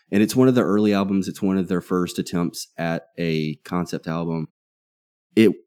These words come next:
and that's the Western folk kinda album. It works, but it doesn't work. It's one of those that, like, once you get into the band and start appreciating them, then you'll appreciate the album with a little bit more. But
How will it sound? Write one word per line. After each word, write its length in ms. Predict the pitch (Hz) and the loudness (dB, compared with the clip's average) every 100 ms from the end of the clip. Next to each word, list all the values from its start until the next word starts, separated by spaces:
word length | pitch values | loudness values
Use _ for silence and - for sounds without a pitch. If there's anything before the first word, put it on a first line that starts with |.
| _ | _
and 120 | 107 | 4
that's 200 | 107 110 | 4 4
the 80 | - | 0
Western 420 | 95 90 - 92 | 0 0 -2 -6
folk 320 | 82 87 82 - | -2 -2 -2 -4
kinda 180 | 87 | -4
album. 440 | 73 78 80 80 - _ - | -4 -4 -4 -4 -8 _ -2
It 80 | |
works, 400 | 104 110 127 - | 2 2 0 -2
but 140 | - 98 | -8 -4
it 60 | |
doesn't 300 | 92 117 120 | 0 2 2
work. 300 | 104 113 107 | 0 2 0
It's 160 | 101 - | -2 -4
one 100 | 95 | -2
of 60 | 92 | 0
those 220 | 92 90 | 0 -2
that, 80 | 76 | -4
like, 160 | 82 | -4
once 200 | 85 92 | -4 -6
you 60 | 92 | -6
get 160 | 82 | -4
into 180 | 92 101 | -2 -2
the 80 | 95 | -4
band 180 | 92 92 | -2 -2
and 100 | 90 | -4
start 160 | - | -6
appreciating 680 | 73 - 104 - 101 98 98 | -8 -4 -4 0 2 2 2
them, 240 | 95 92 90 _ _ _ _ _ | 0 -2 -4 _ _ _ _ _
then 220 | 95 104 | 0 2
you'll 140 | 101 95 | 4 2
appreciate 440 | 87 98 - 90 | 0 -4 -2 -4
the 60 | 85 | -2
album 320 | 82 87 87 | -4 -2 -4
with 140 | 85 | -4
a 40 | 80 | -4
little 180 | 82 80 | -4 -4
bit 160 | 80 | -6
more. 400 | 82 98 98 90 _ _ _ _ - | -4 -2 0 -2 _ _ _ _ 0
But 200 | 104 | 0